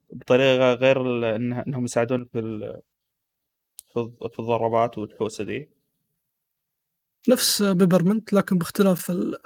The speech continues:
Speaker 2: المواقع. يعني، في مشكلة، في وحدة من، من الرفقاء، يعني هي حرق، فما أقدر أجاريها.
Speaker 1: يا.
Speaker 2: آه، لكن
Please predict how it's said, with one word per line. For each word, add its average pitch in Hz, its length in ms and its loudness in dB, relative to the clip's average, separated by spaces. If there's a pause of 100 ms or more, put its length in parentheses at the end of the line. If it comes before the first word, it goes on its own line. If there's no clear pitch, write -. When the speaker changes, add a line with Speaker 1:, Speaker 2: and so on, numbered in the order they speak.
(180)
Speaker 2:
المواقع. 180 520 2 (1080)
يعني، 175 320 2 (1040)
في 269 260 8
مشكلة، 240 320 6
في 240 120 8
وحدة 196 480 4
من، 190 340 2
من 185 100 6
الرفقاء، 208 500 6
يعني 190 180 8
هي 214 160 10
حرق، 175 220 2 (260)
فما 196 380 4
أقدر 175 460 2 (160)
أجاريها. 185 520 4 (520)
Speaker 1:
يا. 135 260 0
Speaker 2:
آه، 185 40 0
لكن 185 520 2